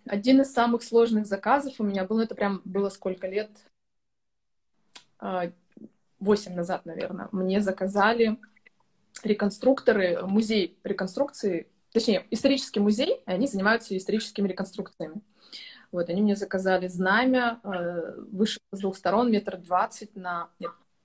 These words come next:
метр двадцать на метр, с двух сторон вышивка. И вот, э, там такой хороший, м, дядечка был, он сам историк, директор этого музея. Вот.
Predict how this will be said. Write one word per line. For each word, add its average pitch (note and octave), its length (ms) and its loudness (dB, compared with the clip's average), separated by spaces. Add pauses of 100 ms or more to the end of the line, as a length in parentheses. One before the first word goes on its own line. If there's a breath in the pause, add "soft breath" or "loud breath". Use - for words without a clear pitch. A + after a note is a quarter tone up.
(200)
метр G3 240 -2
двадцать G3 380 0
на F#3+ 120 2
метр, F#3+ 360 2 (520 loud breath)
с G3 80 -12
двух F#3+ 180 -4
сторон G3+ 300 2
вышивка. F3+ 540 -4 (1200 loud breath)
И A3 220 4
вот, A#3 380 4 (840)
э, G3+ 160 -12
там G#3+ 140 4
такой G#3 180 -2
хороший, G#3+ 500 0
м, - 400 -10 (300)
дядечка G#3 520 0
был, F3+ 280 -2 (520)
он G3 160 -2
сам F3 220 -4
историк, B3 380 4
директор F#3 360 0
этого F3 200 -6
музея. G3 480 0 (840 soft breath)
Вот. F#3 340 0